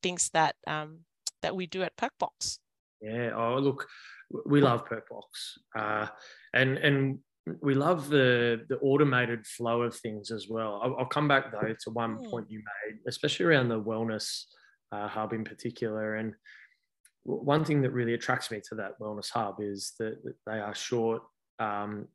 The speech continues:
Speaker 2: you know, uh,
Speaker 1: Yeah.
Speaker 2: meditation paths or, you know, something along that. It's not like a,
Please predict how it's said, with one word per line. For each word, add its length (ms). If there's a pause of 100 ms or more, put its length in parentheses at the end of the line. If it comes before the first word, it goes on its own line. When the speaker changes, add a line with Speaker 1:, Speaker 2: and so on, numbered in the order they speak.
(140)
Speaker 2:
you 100
know, 320 (140)
uh, 160 (160)
Speaker 1:
Yeah. 300
Speaker 2:
meditation 840 (300)
paths 580
or, 360
you 100
know, 180
something 340
along 300
that. 160
It's 320
not 140
like 200
a, 260